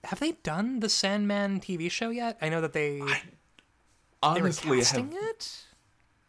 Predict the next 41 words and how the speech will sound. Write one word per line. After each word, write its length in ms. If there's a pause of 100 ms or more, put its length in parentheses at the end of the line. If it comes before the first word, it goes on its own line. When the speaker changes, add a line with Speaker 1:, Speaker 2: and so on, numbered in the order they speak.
Speaker 2:
I 220
don't 240
think 720
so. 300
I 100
think 280
it's 280
in, 180
like, 320 (220)
the 300
pre-production 800
purgatory 640
still. 500 (1040)
Speaker 1:
I'm, 200
I'm 100
gonna 160
keep 220
it 120
one 140
hundred 200
with 120
you. 160
I'm, 200
so 140
I'm 120
not 340
the 160
world's 240
biggest 240
Neil 100
Gaiman 240
fan 240
now. 200
I 100
think 180
I, 60 (220)
I, 80
I 20
was 180
in 80
college. 320